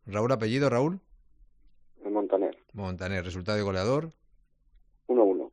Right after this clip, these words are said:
Speaker 1: Uno uno, dime.
Speaker 2: Eh, José Lu.
Speaker 1: José Lu. Que no va a marcar.
Speaker 2: A ver.
Speaker 1: Aviso.
Speaker 2: Sí, es-, ¿eh?
Speaker 1: <laughs> Que no va a marcar.
Speaker 2: <laughs> Espero que sí.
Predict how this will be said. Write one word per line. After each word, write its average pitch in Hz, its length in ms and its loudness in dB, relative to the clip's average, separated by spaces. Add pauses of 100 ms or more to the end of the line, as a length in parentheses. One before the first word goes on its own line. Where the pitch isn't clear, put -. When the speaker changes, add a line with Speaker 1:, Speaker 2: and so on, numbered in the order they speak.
Speaker 1:
Uno 104 320 -2
uno, 85 200 -6
dime. 92 320 -4
Speaker 2:
Eh, 90 440 2 (420)
José - 340 0
Lu. 76 120 -4
Speaker 1:
José 101 340 -4
Lu. 80 140 -8 (800)
Que 107 120 -6
no 110 120 2
va 107 80 4
a 104 40 2
marcar. 98 540 -4
Speaker 2:
A - 80 6
ver. 120 260 8
Speaker 1:
Aviso. 92 380 -10 (300)
Speaker 2:
Sí, - 460 -8 (260)
es-, - 180 -6 (140)
¿eh? 160 240 4 (100)
Speaker 1:
<laughs> - 120 -10
Que 139 100 2
no 139 100 2
va 131 80 6
a 123 60 6
marcar. 131 380 0 (560)
Speaker 2:
<laughs> - 520 -20
Espero 123 420 6
que 98 100 6
sí. - 180 -8